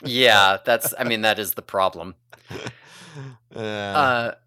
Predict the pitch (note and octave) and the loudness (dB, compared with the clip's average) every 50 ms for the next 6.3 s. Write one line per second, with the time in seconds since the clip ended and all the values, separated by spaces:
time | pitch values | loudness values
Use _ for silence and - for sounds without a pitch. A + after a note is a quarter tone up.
0 | _ _ _ _ _ _ _ _ _ _ _ _ _ D3 C#3 C3 D#3+ D#3+ C#3 E3 | _ _ _ _ _ _ _ _ _ _ _ _ _ -16 -8 -6 -4 -2 0 -2
1 | E3+ E3 - - F3+ D#3 C#3+ A2 C#3+ C#3+ C3+ - - - - C3 - - - C#3+ | -2 -2 -2 -6 -6 -6 -4 -2 -2 -2 -2 -4 -8 -8 -8 -6 -6 -6 -8 -6
2 | C3 B2+ B2+ A2+ A#2+ B2 B2+ - - A#2 G#2+ G2 - G#2 G2+ G2 G2 G#2 A2+ A#2 | -8 -8 -8 -4 -4 -4 -2 -4 -6 -8 -10 -12 -10 -6 -4 -2 0 0 0 0
3 | A2+ A#2+ A#2+ A#2+ - - C3 B2 B2 - - - D3 C#3 C#3 C#3+ C3+ C3+ - _ | -2 -4 -6 -8 -6 -6 -6 -6 -6 -10 -10 -8 -2 -2 -2 -2 -2 -6 -14 _
4 | _ _ _ _ _ _ _ _ _ _ _ _ _ _ _ _ _ _ - A#2+ | _ _ _ _ _ _ _ _ _ _ _ _ _ _ _ _ _ _ -2 0
5 | A#2 A#2 A2+ - _ - G#2+ G#2 G#2 G#2+ G#2+ G#2+ G#2+ A2 G#2 G#2 G#2+ G#2 G#2 G#2 | 0 0 -2 -6 _ -6 -6 -2 2 2 2 4 2 2 2 2 0 0 -2 -6
6 | G2+ F#2 - - - - | -8 -6 -6 -6 -6 -8